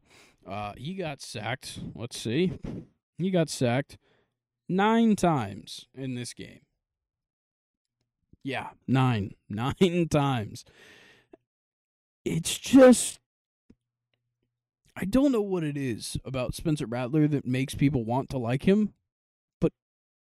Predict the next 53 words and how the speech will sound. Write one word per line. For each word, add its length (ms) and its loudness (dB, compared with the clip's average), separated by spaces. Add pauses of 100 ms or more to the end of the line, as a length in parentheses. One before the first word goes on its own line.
(180)
he 160 2
just 260 -2
throws 260 6
the 80 0
ball 300 0
a 60 -8
lot. 120 -18
I 100 -6
think 180 4
it's 80 -6
just 160 -14
the 60 -10
numbers. 460 -8
He, 220 -16 (260)
you 120 -4
see 200 -4
the 120 -2
completions, 760 -4 (1080)
you 140 0
see 180 2
the 140 -2
thirty 300 4
for 160 -6
thirty-nine 640 2
with 120 -4
three 180 8
hundred 220 2
and 100 -2
fifty-three 460 0
yards, 280 2
and 100 -10
you're 80 -6
like, 140 -8 (200)
"He 100 0
must 220 -2
be 120 2
good." 320 2 (120)
And 120 -4
then 80 0
you 60 4
see 160 2
the 80 4
Q 200 8
B 100 6
R 220 8
of 80 -2
forty-four, 680 6 (440)
and 120 2
then 80 8
you're 100 8
like, 200 4
"Oh, 340 4 (140)
well, 220 6